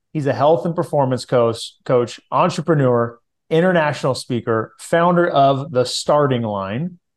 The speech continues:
Okay, you guys can see that there in the background if you're watching this on the video. And, uh, over, over Cole's career, he's coached thousands, including Fortune five hundred business owners, professional athletes, pastors, famous musicians.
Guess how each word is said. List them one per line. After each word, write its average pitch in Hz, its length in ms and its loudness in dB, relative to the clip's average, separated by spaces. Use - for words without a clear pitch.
Okay, 117 220 2
you 123 60 0
guys 117 180 0
can 120 100 -10
see 131 160 -2
that 117 200 2
there 120 140 0
in 117 80 -2
the 113 60 -4
background 135 560 0
if 110 80 -10
you're 117 120 -6
watching 127 400 -2
this 131 360 -6
on 117 300 0
the 110 360 2
video. 151 520 2
And, 127 440 0
uh, 123 320 4
over, 175 420 4
over 175 240 2
Cole's 180 320 -2
career, 151 580 -2
he's 135 220 -6
coached - 380 -2
thousands, 147 840 0
including 131 420 0
Fortune 147 440 -2
five 131 240 0
hundred 120 300 -2
business 139 360 0
owners, 131 360 0
professional 120 600 -4
athletes, 135 600 -2
pastors, 135 800 -2
famous 139 420 -2
musicians. 123 840 -2